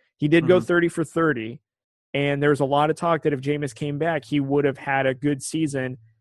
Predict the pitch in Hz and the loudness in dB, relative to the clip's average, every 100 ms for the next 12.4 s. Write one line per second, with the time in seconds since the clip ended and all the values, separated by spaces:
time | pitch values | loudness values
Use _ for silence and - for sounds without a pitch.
0 | _ _ 151 147 139 135 127 123 _ _ | _ _ -2 0 0 -2 -4 -12 _ _
1 | - 139 120 113 - - 143 156 151 151 | -4 -2 -2 -2 -6 -6 0 0 2 0
2 | 135 - 147 135 127 143 143 135 123 123 | 0 0 -2 -2 -6 -4 -4 -4 -6 -8
3 | 123 127 139 135 123 127 127 147 147 139 | -10 -6 -6 -4 -4 -4 -4 -2 -2 -4
4 | 151 143 143 123 147 139 151 135 - 143 | -2 -2 -2 -4 -4 -4 -6 -8 -6 -4
5 | 139 135 131 156 147 117 123 _ _ _ | -2 0 0 0 0 -4 -6 _ _ _
6 | _ 165 160 - 160 151 156 151 139 147 | _ 4 4 4 2 4 4 4 2 0
7 | 135 143 127 - 165 147 117 113 - _ | 0 0 -2 0 2 2 0 -4 -10 _
8 | _ _ - 160 156 147 156 151 143 143 | _ _ 2 6 6 6 0 -2 0 -2
9 | - 147 135 120 147 139 147 135 131 127 | 0 0 0 -2 -4 -6 -6 -4 -2 -2
10 | 131 123 131 - 127 120 _ _ _ - | -4 -6 -8 -4 -4 -4 _ _ _ 0
11 | 175 170 170 156 160 160 151 139 - 143 | 4 4 2 -4 -2 0 0 0 -2 -2
12 | 139 135 131 127 | -2 -2 -4 -6